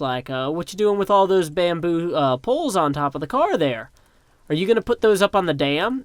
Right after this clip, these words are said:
Because, uh, we'd been using this earthworks next to this dam to build a, uh,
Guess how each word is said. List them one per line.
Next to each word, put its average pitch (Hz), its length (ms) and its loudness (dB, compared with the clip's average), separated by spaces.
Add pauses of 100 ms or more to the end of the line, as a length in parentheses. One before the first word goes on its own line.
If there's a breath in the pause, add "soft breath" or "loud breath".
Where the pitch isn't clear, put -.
Because, 156 320 -2
uh, 143 180 2
we'd 180 160 0
been 175 140 -6
using 170 260 -2
this 139 160 -2
earthworks 143 520 -4
next 156 200 -6
to - 80 -8
this 131 200 -6
dam 135 400 -8
to 151 100 -8
build 135 380 -2
a, 131 220 -4
uh, 120 180 -4